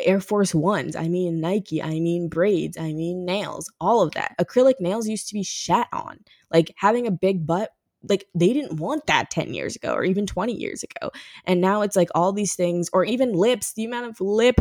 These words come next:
filler, like, people did not want to have our lips or our asses or anything until very recently when it became trendy. And it's like, why do we,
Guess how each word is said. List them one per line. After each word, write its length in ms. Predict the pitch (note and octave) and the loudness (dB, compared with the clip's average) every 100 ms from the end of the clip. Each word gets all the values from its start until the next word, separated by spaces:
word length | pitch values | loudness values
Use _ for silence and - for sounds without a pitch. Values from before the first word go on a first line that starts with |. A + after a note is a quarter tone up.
| - | 2
filler, 420 | C4+ C#4 C#4 D4 | 4 6 6 6
like, 240 | B3 A3 - - - - | 6 2 0 -20 -14 4
people 260 | C#4 C#4 | 4 6
did 160 | B3+ A3+ | 4 4
not 380 | F3+ F#3 G#3+ E3 | 4 2 2 0
want 240 | F#3 G3 | 0 0
to 80 | F3+ | 2
have 180 | E3 E3+ | 2 4
our 160 | E3 | 2
lips 320 | E3+ F#3+ F3 - | 2 0 0 -2
or 120 | E3+ | 0
our 140 | D#3+ - | 0 4
asses 460 | D#3 F#3 F3 D#3+ | 4 4 0 -2
or 80 | E3+ - | -2 0
anything 800 | F#3 A3+ G#3 - C#3 F#2 G#2 G3 _ _ _ _ _ _ _ - | -2 0 -2 -2 -4 -4 -8 -14 _ _ _ _ _ _ _ -4
until 440 | F#3+ F3 G#3 F#3+ F#3 | -2 0 0 -2 -2
very 420 | F3+ B3 C4 B3 | -2 0 0 0
recently 480 | G#3+ A3+ B3 E3+ E3 | 0 -2 -2 -2 0
when 100 | E3+ | 0
it 140 | E3+ | 0
became 480 | G3 - F3+ G3 G3 | -4 -2 -4 -4 -6
trendy. 640 | - F#3 A#3 F#3+ - - - - - | -8 -6 -4 -4 -4 -8 -16 -20 -14
And 160 | A#3 A#3 | -10 -10
it's 240 | A3+ - | -8 -4
like, 220 | G3+ F#3+ F3 | 0 0 -2
why 420 | E3 F3 G3 G#3 | -2 0 0 0
do 380 | F#3+ G3 E3 - _ - | 0 -2 -2 -8 _ -6
we, 500 | E3 F3 G#3 A3 | 0 2 2 2